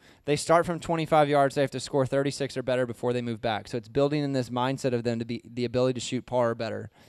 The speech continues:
and they have to earn their way back. And Ben, after what, seven months of trying to break a hundred yards, finally broke it last week. So,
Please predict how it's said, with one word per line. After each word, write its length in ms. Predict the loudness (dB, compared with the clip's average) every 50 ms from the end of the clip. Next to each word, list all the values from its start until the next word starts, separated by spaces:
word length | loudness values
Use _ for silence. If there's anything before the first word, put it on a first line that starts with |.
| _ _
and 120 | -6 -4
they 40 | -2
have 100 | -2 -2
to 80 | -2 -4
earn 220 | -2 -2 -2 0
their 120 | 0 2 2
way 140 | 2 2
back. 400 | 2 0 -2 -4 -6 -10 -14 -20 _ _ _ -20 _ _ _ -4
And 440 | -2 0 0 0 0 -2 -4 -6 -10 _
Ben, 320 | -18 -6 0 2 2 2 2
after 300 | 2 0 0 0 0 2
what, 180 | 2 0 -2
seven 380 | -4 -4 2 2 4 4 2 0
months 240 | -2 -2 -2 -4 -6
of 80 | -6
trying 220 | -2 0 0 0 0
to 60 | -2
break 220 | -2 -2 -2 -2
a 60 | -2 -4
hundred 260 | -4 -4 -4 -4 -2
yards, 380 | 0 0 2 0 0 -2 -8
finally 380 | -4 -2 0 0 0 0 -4 -6
broke 340 | -4 -2 0 0 0 0 0
it 240 | 0 0 0 -2 -4 _ -6
last 340 | -2 0 0 0 0 -2
week. 300 | -2 -4 -4 -4 -6 -12 -20 _ _ -20 -20 -20 -20 -20 _ _
So, 380 | -6 0 4 6 6 6 4